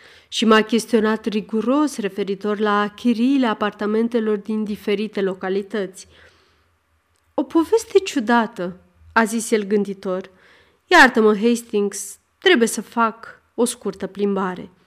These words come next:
Când a revenit, după o oră, ochii străluceau de o emoție aparte. Și-a pus bastonul pe masă și, înainte de a vorbi, și-a periat pălăria cu delicatețea obișnuită.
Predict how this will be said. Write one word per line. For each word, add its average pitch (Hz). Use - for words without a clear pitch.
Când 214
a 233
revenit, 254
după 190
o 208
oră, 208
ochii 392
străluceau 277
de 240
o 226
emoție 214
aparte. 196
Și-a -
pus 392
bastonul 226
pe 202
masă 208
și, 220
înainte 226
de 180
a 185
vorbi, 202
și-a 311
periat 311
pălăria 247
cu 226
delicatețea 208
obișnuită. 190